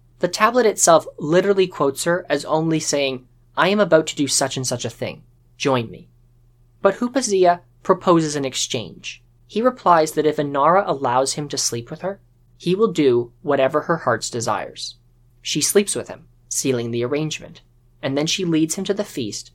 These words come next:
and hides Hupasiya where no one can see. When it's time for the feast, Inara took some time to dress herself up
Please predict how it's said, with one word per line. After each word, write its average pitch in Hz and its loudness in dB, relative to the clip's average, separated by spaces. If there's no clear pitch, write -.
and 127 -6
hides 190 0
Hupasiya - -10
where 135 0
no 120 0
one 104 -8
can 107 -12
see. - -6
When 170 2
it's 196 0
time 208 0
for 202 -8
the 143 -2
feast, - -14
Inara 156 4
took 170 -8
some 170 -4
time 113 -6
to - -6
dress 120 -6
herself 113 -6
up - -4